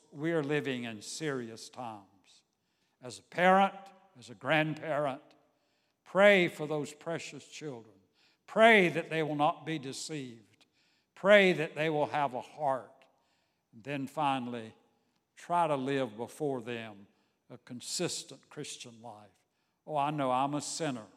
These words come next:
I fail, you fail, we all fail. But we need to be serious about those things that count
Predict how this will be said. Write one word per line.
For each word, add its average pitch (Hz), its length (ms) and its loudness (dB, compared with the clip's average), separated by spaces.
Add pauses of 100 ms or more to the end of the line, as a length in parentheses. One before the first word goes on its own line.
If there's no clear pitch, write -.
(220)
I 131 140 -10
fail, 147 560 -4 (360)
you 131 220 -8
fail, 135 540 -6 (320)
we 127 160 -14
all 127 340 -6
fail. 107 520 -18 (720)
But 127 160 -20
we 147 100 -4
need 160 280 -2
to 170 40 -4
be 180 200 -2
serious 147 880 -2 (460)
about 127 380 -12
those 147 360 -2
things 120 640 -6 (340)
that 123 260 -18
count 143 400 2